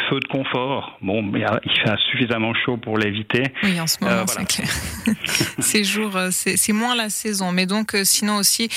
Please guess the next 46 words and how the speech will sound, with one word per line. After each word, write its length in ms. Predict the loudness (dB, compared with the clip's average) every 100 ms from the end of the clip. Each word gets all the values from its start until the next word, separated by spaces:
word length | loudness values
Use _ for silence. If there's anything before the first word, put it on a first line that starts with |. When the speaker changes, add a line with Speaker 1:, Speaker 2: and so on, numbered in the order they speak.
| -4 0
Speaker 2:
comme 160 | 0
vous 80 | 2
dites, 180 | 2 2
éviter 260 | 2 2
d'en, 140 | 0 -2
d'en 120 | -2 -2
rajouter 500 | 2 2 0 0 0
une 120 | 0
couche, 360 | -2 0 2
si 140 | 2 2
on 80 | 0
peut 120 | 0
dire 160 | 0
ainsi, 460 | 2 0 0 2 2
avec 260 | 2 0 -2
encore 300 | 0 0 2
de 60 |
la, 120 | 2
de 60 | 2
la 60 | 0
popula-, 460 | -2 0 0 2
de 80 | 2
la 120 | 2
pollution, 520 | 2 0 2 2 2 2
pardon, 300 | 0 2 2
du 140 | 2
haut, 240 | 2 2
du 160 | 4 4
haut 80 | 4
véhicule, 560 | 2 0 0 2 2 0 -4 -6 -2
notamment. 560 | 0 2 2 0 0 -2
Speaker 1:
Exactement. 340 | -2 -8 -4
Speaker 2:
Euh, 520 | 0 2 2 2 0 -2 -4 -2
à 80 |
partir 280 | 0 0 0
de 100 | -2
quand 200 | -2 -2 0
on 60 |
peut 100 | 0
s'attendre 500 | 2 2 0 -2 0
à 260 | 2 2 2
un 20 |
retour 320 | 2 0 2
à 60 | 2
la 100 | 2
normale ? 480 | 2 2 2 2